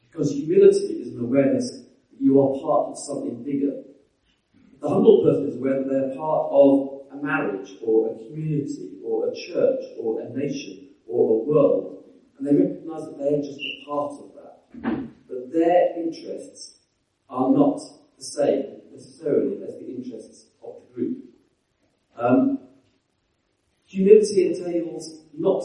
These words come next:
taking our desires, our successes, our failings or our failures too seriously.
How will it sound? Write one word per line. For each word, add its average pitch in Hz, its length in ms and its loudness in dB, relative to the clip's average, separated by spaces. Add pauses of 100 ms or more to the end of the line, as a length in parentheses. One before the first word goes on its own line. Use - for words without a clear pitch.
(100)
taking 147 320 -10
our 143 140 -4
desires, - 800 -2
our 123 140 -18
successes, - 760 -18
our - 200 -20
failings 131 460 -4
or 110 220 -12
our - 100 -20
failures 127 380 -10 (120)
too - 100 -20
seriously. - 560 -8